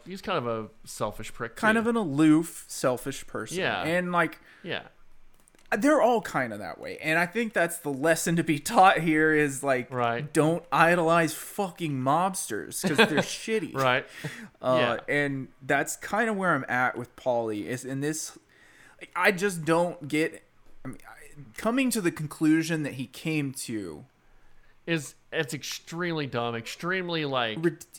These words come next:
Speaker 1: nineteen fifties.
Speaker 2: yes, and it's so
Speaker 1: bullshit.
Speaker 2: rudimentary that
Speaker 1: Yeah.
Speaker 2: I would just
Speaker 1: Like, you don't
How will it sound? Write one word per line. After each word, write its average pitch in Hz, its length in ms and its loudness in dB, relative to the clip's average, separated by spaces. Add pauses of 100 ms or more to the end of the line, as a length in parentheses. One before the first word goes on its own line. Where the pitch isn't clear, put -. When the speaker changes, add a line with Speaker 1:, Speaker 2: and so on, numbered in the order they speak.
(140)
Speaker 1:
nineteen 147 560 0
fifties. 131 360 -4
Speaker 2:
yes, 113 440 -2
and 156 100 -4
it's - 200 -4
so 185 480 2
Speaker 1:
bullshit. 165 180 -2
Speaker 2:
rudimentary 135 1000 0
that 127 300 -2 (360)
Speaker 1:
Yeah. 127 280 -2
Speaker 2:
I 180 100 8
would 196 180 2
just 170 220 -4
Speaker 1:
Like, 147 200 0
you 180 60 -4
don't 185 280 2